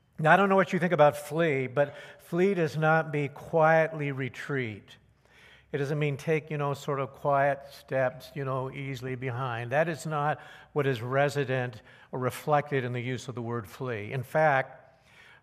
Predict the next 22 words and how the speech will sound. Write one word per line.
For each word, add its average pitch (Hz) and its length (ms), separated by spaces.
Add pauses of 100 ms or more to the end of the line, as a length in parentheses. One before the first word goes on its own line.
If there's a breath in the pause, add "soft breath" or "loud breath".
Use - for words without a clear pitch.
uh, 131 120
Paul 180 320
will 143 200
write 143 300
the 147 80
church - 240
at 120 140
Corinth 160 280
and 131 140
say, 135 160
"Flee 165 720 (260 soft breath)
evil 147 300
passions." 147 880 (600 soft breath)
He 143 100
says 135 220
later 160 340
in 131 80
Second 151 320
Timothy, 143 540 (280 loud breath)
"Flee 165 680
youthful 143 760
lusts." 139 600